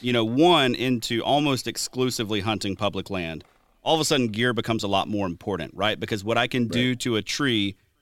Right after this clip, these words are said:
Speaker 1: is, is very limited. Um, I also, though,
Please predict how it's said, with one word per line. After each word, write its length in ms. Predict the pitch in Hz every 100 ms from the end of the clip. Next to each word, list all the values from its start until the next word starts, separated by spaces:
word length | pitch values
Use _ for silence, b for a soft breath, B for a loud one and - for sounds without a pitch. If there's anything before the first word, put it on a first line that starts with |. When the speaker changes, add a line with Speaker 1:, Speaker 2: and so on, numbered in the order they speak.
| _ 110
Speaker 1:
is, 480 | 107 101 98 90 -
is 200 | 104 92
very 360 | 92 101 117 104
limited. 640 | 87 95 101 90 - - _ _ _ _ -
Um, 480 | 113 104 98 92 - _ _ _
I 160 | 117 120
also, 520 | 120 190 - 143 120
though, 420 | 101 101 92 92